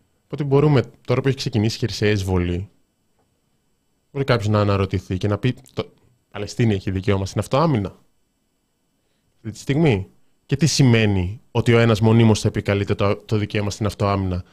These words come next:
για κάτι που κάνει ο άλλος;» Και πού τελειώνει αυτό; Δεν τελειώνει αυτό. Εδώ να πεις, «Το Ισραήλ έχει δικαίωμα στην αυτοάμυνα για την επίθεση με τους χίλιους πεντακόσιους νεκρούς» κλπ, κλπ, κλπ, για να τη χαρακτηρίσεις όπως θες. Και γίνεται αυτό το πράγμα. Οπότε μετά έρχεται ο άλλος και σου λέει,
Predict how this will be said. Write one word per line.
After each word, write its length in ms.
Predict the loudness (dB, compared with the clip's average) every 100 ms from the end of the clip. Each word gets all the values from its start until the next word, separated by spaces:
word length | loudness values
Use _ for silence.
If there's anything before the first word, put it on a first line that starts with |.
| _ _
για 140 | -4 -2
κάτι 240 | 0 -2
που 80 | -2
κάνει 240 | -2 0
ο 80 | 0
άλλος;» 320 | -2 -4 -8 -18 _ _ -4
Και 120 | -2
πού 120 | 0
τελειώνει 400 | 2 2 2 -2
αυτό; 340 | -4 -4 -4 -2
Δεν 240 | 0 2
τελειώνει 400 | 2 2 0 -2
αυτό. 300 | -6 -10 -16 -18 _ _ _ _ _ _ _ _
Εδώ 180 | -2 2
να 100 | 2
πεις, 160 | 0 -4 -10 -4
«Το 80 | 2
Ισραήλ 260 | 4 4
έχει 120 | 2 0
δικαίωμα 260 | 2 0
στην 120 | 0
αυτοάμυνα 460 | -2 2 2 4 2
για 160 | 0 0
την 140 | -2 -2 -4 -6 -8 _ _ _ _ -12
επίθεση 520 | -4 -2 0 0 -2
με 100 | -2
τους 180 | -4 -4
χίλιους 220 | -4 -2
πεντακόσιους 440 | -2 -2 -2 -2
νεκρούς» 400 | -4 -4 -4 -4
κλπ, 380 | -6 -6 -2 -4
κλπ, 320 | -4 -4 -4
κλπ, 180 | -4 0
για 100 | 0
να 20 |
τη 80 | 0
χαρακτηρίσεις 440 | -2 -2 -4 -4
όπως 240 | -4 -4 -4
θες. 320 | -4 -4 -8 _ _ _ _ _
Και 120 | -10
γίνεται 300 | -2 2 2
αυτό 120 | 2
το 100 | 0
πράγμα. 400 | 2 2 0 -4 -4
Οπότε 200 | -2 0
μετά 160 | 2
έρχεται 240 | 2 2 2
ο 40 |
άλλος 120 | 0
και 100 | -2
σου 120 | -2 0
λέει, 240 | 0